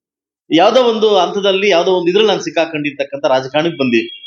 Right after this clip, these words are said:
ಅದೃಷ್ಟ ಹೊಲ್ಸ್ ಬಂದಿದೆ, ಸರ್ವಿಸ್ ಅಭಿವೃದ್ಧಿ ಮಾಡ್ಬೇಕಂತ ಹೊಲ್ಸ್ ಬಂದಿದೆ. ಎರಡೇ ಸೀಕ್ರೆಟ್,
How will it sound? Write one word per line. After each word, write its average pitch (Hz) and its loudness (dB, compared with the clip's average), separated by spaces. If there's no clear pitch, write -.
ಅದೃಷ್ಟ 214 0
ಹೊಲ್ಸ್ 165 0
ಬಂದಿದೆ, 151 -4
ಸರ್ವಿಸ್ 175 2
ಅಭಿವೃದ್ಧಿ 170 2
ಮಾಡ್ಬೇಕಂತ 151 0
ಹೊಲ್ಸ್ 143 0
ಬಂದಿದೆ. 123 -6
ಎರಡೇ 208 2
ಸೀಕ್ರೆಟ್, 185 -4